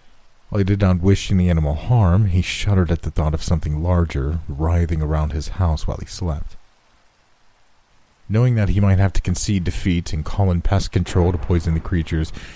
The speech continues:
he stopped by a hardware store for one last attempt of his own. That night, Bill lay in the darkness as the shuffling and knocking sounds continued once more, hopeful that the two large metallic rat cage traps he'd baited in the garage would produce a catch.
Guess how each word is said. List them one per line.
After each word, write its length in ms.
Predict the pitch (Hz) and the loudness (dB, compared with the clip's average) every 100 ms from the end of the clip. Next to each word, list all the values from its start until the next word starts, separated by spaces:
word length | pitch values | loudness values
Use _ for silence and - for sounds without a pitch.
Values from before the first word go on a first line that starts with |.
| - | -4
he 80 | - | -4
stopped 320 | - - - | -2 -6 -2
by 100 | 123 | 0
a 100 | 95 | 2
hardware 460 | 80 98 85 85 78 | 4 4 4 2 0
store 320 | - 87 80 | 0 0 0
for 140 | - | 0
one 280 | 78 95 92 | 2 2 4
last 320 | 82 85 - | 4 2 0
attempt 460 | 82 - 78 71 - | 0 0 0 -2 -6
of 80 | 73 | -8
his 160 | 73 | -6
own. 260 | 69 - - - - - - - - _ - - _ _ - - | -6 -6 -10 -18 -20 -20 -20 -20 -20 _ -20 -20 _ _ -14 -6
That 160 | 80 - | -4 0
night, 540 | 98 87 - - - - - 76 | 2 2 -2 -8 -10 -12 -12 -2
Bill 240 | 80 85 | 2 2
lay 320 | 80 82 92 87 | 2 2 2 2
in 100 | 80 | 2
the 80 | |
darkness 540 | 76 87 85 80 76 - | 2 2 0 -2 -2 -4
as 120 | 76 | -6
the 100 | 82 | -6
shuffling 640 | - 92 - 90 82 76 | -2 -2 -2 -2 -2 -2
and 180 | 71 64 | -4 -6
knocking 460 | 60 85 - 80 76 | -6 -6 -6 -4 -4
sounds 420 | - 78 71 71 | -4 -4 -4 -6
continued 520 | - 67 90 80 71 | -8 -4 -2 -2 -2
once 320 | 65 67 - | -4 -8 -6
more, 360 | 87 87 71 - - - - - | -2 -2 -4 -10 -20 -20 -20 -6
hopeful 420 | - 113 - 101 87 | 2 2 2 0 2
that 140 | 87 | 0
the 80 | 92 | 0
two 240 | - 104 | 0 2
large 360 | 90 87 87 78 | 2 4 2 2
metallic 400 | 82 85 85 80 | 0 2 0 0
rat 320 | 80 85 82 | 0 0 0
cage 380 | - 85 71 - | -2 -2 -2 -8
traps 440 | - 101 85 - - | -4 0 0 -2 -2
he'd 220 | 80 76 | -2 2
baited 340 | 101 90 82 | 2 2 0
in 120 | 78 | 0
the 60 | 76 | -2
garage 500 | 78 78 87 82 95 | -2 0 2 2 2
would 200 | 85 - | 0 -2
produce 300 | 78 78 - | -2 -4 -4
a 40 | |
catch. 520 | - - 85 - - | 0 0 0 -6 -16